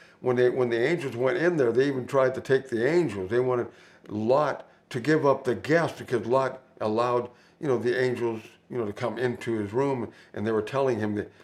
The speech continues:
that, that, that they, he's gotta get his family out of there, and they were pounding on the door and wanting to get those two good-looking angels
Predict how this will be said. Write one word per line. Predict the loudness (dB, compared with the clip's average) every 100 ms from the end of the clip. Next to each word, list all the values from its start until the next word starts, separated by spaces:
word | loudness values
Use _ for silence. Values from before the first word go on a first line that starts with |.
| _ -10
that, | -4 -4 -2
that, | -2 -4 -10 _ _
that | -10 -6
they, | -4 -6
he's | -6 -6
gotta | -4 -2
get | -4
his | -4
family | 0 2 4 2
out | 2
of | 4
there, | 2 0 -12 -10
and | -2
they | 2
were | 2
pounding | 2 -2 -2 -2
on | -4
the | -2
door | 0 0
and | 0
wanting | 0 0
to | -2
get | 0 -2 -2
those | -6 -4
two | -2 -2 0
good-looking | 2 2 2 0 0 0 0
angels | 4 4 2 -6